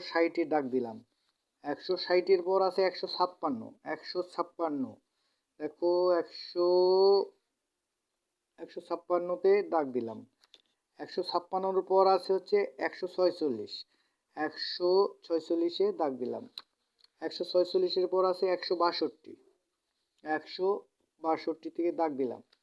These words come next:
তারপরে আসে কত? একশো বাষট্টির পর একশো আটান্ন, একশো,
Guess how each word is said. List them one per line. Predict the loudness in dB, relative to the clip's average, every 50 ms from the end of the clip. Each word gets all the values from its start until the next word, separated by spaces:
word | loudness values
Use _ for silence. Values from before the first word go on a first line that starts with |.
| _ _ _ _ _ _ -6 -2
তারপরে | 0 0 2 2 4 4 4 2 2
আসে | 0 -2 0 0
কত? | -2 0 0 2 2 2
একশো | 2 0 0 -2 0
বাষট্টির | 0 0 -2 -4 -8 -10 -10 -6 -2
পর | 0 0 2 2 2 0
একশো | -2 -6 -10 -2 2 2 2 2 0 -4 _ _ _ _ _ _ _
আটান্ন, | 4 4 4 6 4 2 2 2 0 -2 -4 -6 -12 _ _ _ _ _ _ _ _ _ _ _ _ _ _ _ _ _ _ _ _ _ _ _ _ _ _ _ _ _ _ _ _ _ _ _ _ _ _ _ _ -8
একশো, | -8 -8 -8 -8 -2 0 2